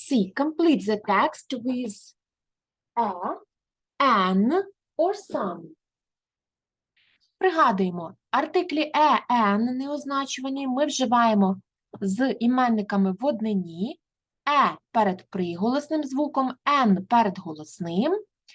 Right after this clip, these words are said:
сам з злічувальними іменниками у множині або з незлічувальними. I always have breakfast.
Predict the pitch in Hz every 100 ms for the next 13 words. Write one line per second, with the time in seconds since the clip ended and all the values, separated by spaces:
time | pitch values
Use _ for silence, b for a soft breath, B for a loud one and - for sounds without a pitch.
0 | B B - - - - 359 427 453 480
1 | - - 185 202 339 339 208 196 262 302
2 | - 370 392 392 381 392 - _ _ _
3 | _ _ _ _ _ _ _ _ _ _
4 | _ _ - 320 330 330 311 320 311 294
5 | 302 - 294 294 302 285 269 269 285 -
6 | _ _ _ _ _ _ _ _ - 214
7 | 427 440 247 175 165 - 175 170 170 170
8 | 170 _ _ _ _ _ _ B B B
9 | - 254 240 - 269 370 440 466 466 -
10 | 359 330 269 226 185 - 160 - - -